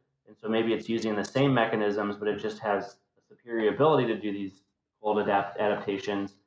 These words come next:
Or on the other hand, it could be that it has a completely new adaptation that hasn't been discussed, discovered in another insect. Those are harder to define because typically when you're,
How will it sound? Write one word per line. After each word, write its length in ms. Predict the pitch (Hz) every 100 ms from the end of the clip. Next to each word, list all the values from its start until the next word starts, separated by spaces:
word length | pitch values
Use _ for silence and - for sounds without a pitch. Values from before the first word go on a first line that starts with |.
| _ _ _ 165
Or 480 | 196 185 156 147 135
on 120 | 131
the 100 | 131
other 180 | 143 143
hand, 320 | 135 120 117
it 140 | 107 -
could 180 | 160
be 140 | 147 143
that 140 | 127
it 100 | 113
has 520 | 117 117 113 - - _ _ _ -
a 60 |
completely 460 | - - 139 135 113
new 180 | 120 113
adaptation 640 | 104 - 104 98 107 98
that 140 | 98
hasn't 340 | - 110 107 98
been 100 | 101
discussed, 520 | 92 - 113 110 - _ 107
discovered 400 | - 123 113 104
in 80 |
another 260 | 98 92 92
insect. 520 | 92 87 92 78 - _ _ _ _ _
Those 180 | 170 208
are 100 | 190
harder 280 | 160 156 135
to 120 | 117
define 460 | - 151 147 123 117
because 320 | 113 113 104
typically 460 | 151 147 131 123
when 180 | 117 113
you're, 460 | 110 107 104 -